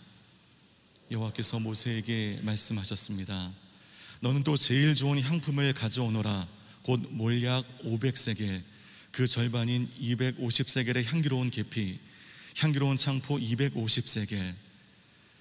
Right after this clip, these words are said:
개수나무 오백 세겔을 성소 세겔에 따라 가져오고 올리브기름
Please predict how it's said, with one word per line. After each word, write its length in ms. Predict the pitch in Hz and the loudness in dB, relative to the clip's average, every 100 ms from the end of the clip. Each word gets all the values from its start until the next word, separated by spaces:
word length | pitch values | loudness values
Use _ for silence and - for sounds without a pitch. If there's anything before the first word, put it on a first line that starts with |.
| - - | -14 -4
개수나무 400 | 120 - 120 123 | -2 -2 -2 -2
오백 400 | 117 123 131 120 | -2 -2 -2 0
세겔을 560 | - 117 117 117 113 104 | -2 -2 -4 -4 -2 -2
성소 440 | - 127 123 123 | -2 0 -2 0
세겔에 380 | - 135 123 120 | -2 -2 -4 -4
따라 420 | 120 110 110 101 - | -6 -6 -6 -8 -6
가져오고 640 | 107 110 104 101 104 98 - - - - - - | -6 -4 -6 -6 -8 -8 -14 -20 -20 -20 -20 -8
올리브기름 540 | 117 113 120 117 117 | -4 -4 -4 -4 -6